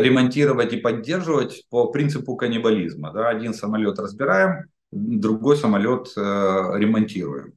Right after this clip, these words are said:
восстанавливаем. Вот такой, вот такой вот принцип. Поэтому для нас очень важно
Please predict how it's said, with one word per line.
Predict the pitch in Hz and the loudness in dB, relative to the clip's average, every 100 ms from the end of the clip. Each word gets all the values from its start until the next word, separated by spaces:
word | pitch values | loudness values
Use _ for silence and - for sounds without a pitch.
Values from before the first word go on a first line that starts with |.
| - | -4
восстанавливаем. | 104 - 107 92 78 71 - - - - - - | -2 0 2 2 0 -4 -10 -14 -20 -20 -8 0
Вот | 110 | 2
такой, | 143 151 156 143 | 4 6 6 4
вот | 123 | 2
такой | 139 147 135 | 4 6 6
вот | 107 - | 4 2
принцип. | 92 78 - - | -4 -4 -6 0
Поэтому | 143 175 190 180 | 2 4 4 2
для | 143 160 | 2 2
нас | 185 185 - - | 2 -2 -4 0
очень | 180 156 123 110 | 2 2 0 -2
важно | 104 127 160 131 107 80 | 0 0 0 -4 -10 -10